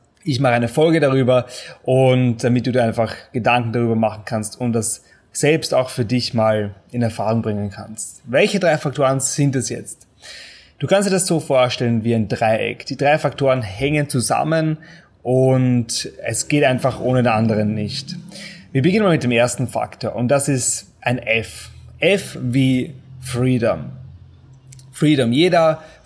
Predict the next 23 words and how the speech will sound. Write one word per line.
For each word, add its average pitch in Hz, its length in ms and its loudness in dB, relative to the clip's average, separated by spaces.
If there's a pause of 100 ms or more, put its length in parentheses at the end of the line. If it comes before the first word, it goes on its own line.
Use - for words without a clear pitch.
von 139 160 0
uns 131 360 -2
will 143 180 0
ein 123 160 2
gewisse, 120 560 0
eine 123 160 -2
gewisse 131 320 -2
Freiheit 107 560 -2
haben, 101 240 -4
sei 117 400 2
es 113 240 -4 (380)
eine 104 240 -4
örtliche 135 460 0
Freiheit, 117 640 0
sei 113 340 0
es - 260 -8 (260)
finanzielle 135 600 2
Freiheit 117 720 -2
oder 117 560 0 (240)
zeitliche 104 540 -2
Freiheit. - 640 -10 (640)
Egal 143 600 2 (140)
welcher 127 1080 2